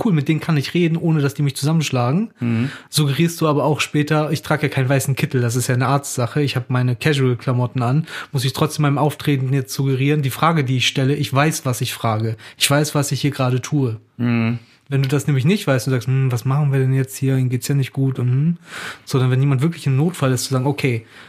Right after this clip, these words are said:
Speaker 1: was ist los? Wie sind Sie hier? Wie ist Ihre Lage? Haben Sie jemanden zum Ansprechen?" Und so weiter. Fertig.
Speaker 2: Ist das dann wie so wirklich wie so ein
Speaker 1: Bisschen die
Speaker 2: P D F-mäßig, die du abarbeitest und Leitfragen?
Speaker 1: Nee, gar nicht. Ich guck gerade, wer sitzt da vor mir? Wie sieht die Person aus? Wie redet die Person? Dementsprechend passe ich die Fragen an und auch meine Stimmlage und so weiter und so fort.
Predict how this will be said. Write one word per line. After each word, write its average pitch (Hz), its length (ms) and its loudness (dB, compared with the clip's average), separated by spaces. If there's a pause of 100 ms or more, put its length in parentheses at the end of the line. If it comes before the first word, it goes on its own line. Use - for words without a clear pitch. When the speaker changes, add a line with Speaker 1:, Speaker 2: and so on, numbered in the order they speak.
(260)
Speaker 1:
was 160 200 0
ist 147 180 0
los? 120 440 -2
Wie 170 100 4
sind 156 220 2
Sie 151 120 -4
hier? 120 360 -2
Wie 165 80 4
ist 160 120 0
Ihre 147 160 0
Lage? 117 400 2
Haben 151 200 2
Sie 147 100 0
jemanden 135 240 2
zum 139 160 -2
Ansprechen?" 120 480 -4
Und 156 180 2
so 139 160 -2
weiter. 117 300 -4
Fertig. - 540 -4
Speaker 2:
Ist 110 160 -4
das 107 100 -4
dann 110 180 0
wie 107 120 2
so 104 200 -4
wirklich 110 360 -2
wie 110 80 -2
so 107 100 -2
ein 110 240 0
Speaker 1:
Bisschen 147 260 -2
die 151 80 0
Speaker 2:
P 131 120 4
D 127 100 2
F-mäßig, 117 920 -2
die 113 100 -2
du 127 100 -2
abarbeitest 123 500 -2
und 117 60 0
Leitfragen? 123 480 0
Speaker 1:
Nee, 151 160 4
gar 135 240 2
nicht. 131 160 0
Ich 113 80 -2
guck - 180 -2
gerade, 131 360 0
wer 143 120 2
sitzt 139 260 -4
da 135 60 2
vor 131 280 -2
mir? 120 200 0
Wie 139 120 2
sieht 135 200 -2
die 127 40 -10
Person 123 440 -2
aus? 113 340 0
Wie 135 200 2
redet 139 400 2
die 135 60 0
Person? 120 420 -2
Dementsprechend 127 560 -2
passe 127 220 -4
ich 107 60 -8
die 120 100 -4
Fragen 180 380 0
an 170 180 4
und 139 140 0
auch 120 140 0
meine 123 280 0
Stimmlage 139 500 2
und 131 140 0
so 123 120 -6
weiter 127 240 -2
und 123 120 -2
so 123 100 -8
fort. 165 320 -2